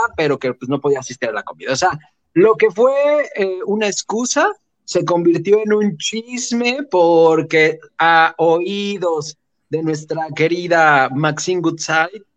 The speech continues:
eh, pues ella llegó, hacía el chisme y ella lo convirtió y dijo y dio la primicia que Silvia Pinal tenía neumonía. Obviamente se regó como pólvora. Ayer por la tarde ya Silvia Pasquel dijo, "No, no, no, no, no, no, no, mi mamá no tiene neumonía, tenemos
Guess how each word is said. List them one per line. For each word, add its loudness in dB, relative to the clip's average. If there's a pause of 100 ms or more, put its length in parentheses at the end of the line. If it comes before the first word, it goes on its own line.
(320)
eh, -2
pues -4
ella 0 (180)
llegó, 2
hacía -4
el -6
chisme -4
y 0
ella 0
lo -2
convirtió -2
y -6
dijo -4
y -2
dio 0
la 0
primicia -4
que -4
Silvia -4
Pinal -4
tenía -4
neumonía. -4 (600)
Obviamente 2
se -10
regó -2
como -4
pólvora. 0 (240)
Ayer 0
por 0
la 2
tarde 0
ya 0
Silvia -4
Pasquel -6
dijo, -6
"No, 0
no, -2
no, -2
no, -2
no, -4
no, -4
no, -6
mi -4
mamá -2
no -4
tiene -2
neumonía, -2
tenemos -2